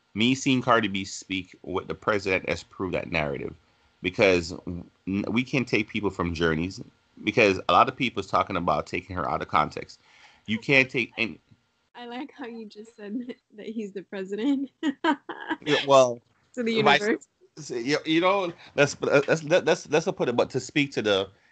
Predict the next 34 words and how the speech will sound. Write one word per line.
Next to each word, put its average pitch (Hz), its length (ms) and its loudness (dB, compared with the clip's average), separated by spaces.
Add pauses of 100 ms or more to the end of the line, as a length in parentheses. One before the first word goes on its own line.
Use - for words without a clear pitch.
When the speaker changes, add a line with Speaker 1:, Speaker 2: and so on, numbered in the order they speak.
(180)
Speaker 1:
the 101 200 6
Democratic 113 540 2
nominee 95 380 0
running 92 220 -2
for 98 80 -12
president, 95 540 -2
just, 110 220 -4
<laughs> 110 40 -10
just 135 260 0
not 151 140 6
to 151 80 4
get 131 160 4
too 127 140 -4
far 110 180 2
out 90 100 2
of 95 80 -4
context, - 500 -4 (400)
but - 380 2 (180)
to 131 100 -8
show 190 360 0
how 147 220 0
far 117 340 0
a 92 40 0
woman 107 500 -4 (100)
has - 140 -10
come 117 260 -4
from 135 360 -2 (560)
and 107 220 4
what, 101 240 -2
where 98 340 0
women 98 420 -2
are 90 140 0
heading 80 300 -4
to. - 240 -16